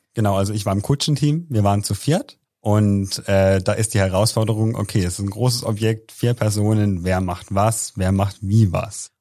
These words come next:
Und da ist natürlich der Lerneffekt in der Teamkompetenz. Ähm, wir haben's dann in vier Fachbereiche einfach aufgeteilt, Metall, Holz, Oberfläche und Material. Und so ging das dann. Also man spielt sich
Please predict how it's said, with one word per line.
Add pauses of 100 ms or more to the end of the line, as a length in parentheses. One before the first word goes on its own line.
Und
da
ist
natürlich
der
Lerneffekt
in
der (100)
Teamkompetenz.
Ähm,
wir
haben's
dann
in
vier
Fachbereiche
einfach
aufgeteilt,
Metall,
Holz,
Oberfläche
und
Material. (320)
Und
so
ging
das
dann.
Also
man
spielt
sich